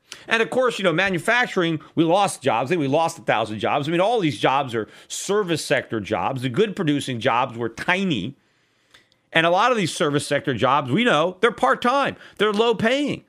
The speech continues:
That's part of the problem. These jobs aren't part of the solution. They're the problem that needs to be solved. But it's not gonna be solved as long as the Fed is, uh, pursuing the policy it is.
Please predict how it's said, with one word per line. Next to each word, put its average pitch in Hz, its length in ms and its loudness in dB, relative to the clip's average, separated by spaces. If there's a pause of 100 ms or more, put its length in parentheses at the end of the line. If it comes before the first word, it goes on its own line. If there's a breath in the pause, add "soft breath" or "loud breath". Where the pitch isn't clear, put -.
That's 233 240 2
part 190 300 2
of 214 40 2
the 208 60 -2
problem. 208 520 0
These 190 200 -4
jobs 160 320 2
aren't 135 240 0
part 135 200 0
of 110 40 -8
the 107 80 -6
solution. 131 580 -4 (200 loud breath)
They're 175 180 4
the 180 80 0
problem 208 480 4
that 156 100 0
needs 170 220 -2
to 160 60 -6
be 160 100 -2
solved. 208 580 -2 (400 loud breath)
But 165 120 2
it's 135 120 -4
not 185 220 2
gonna 208 140 0
be 131 80 -2
solved 143 400 -2
as 113 100 -6
long 139 200 -2
as 107 100 -6
the 104 60 -8
Fed 147 280 -2
is, 110 240 -4
uh, 104 80 -2
pursuing 117 480 -4
the 104 60 -8
policy 107 440 -2
it 123 60 -2
is. 147 240 -4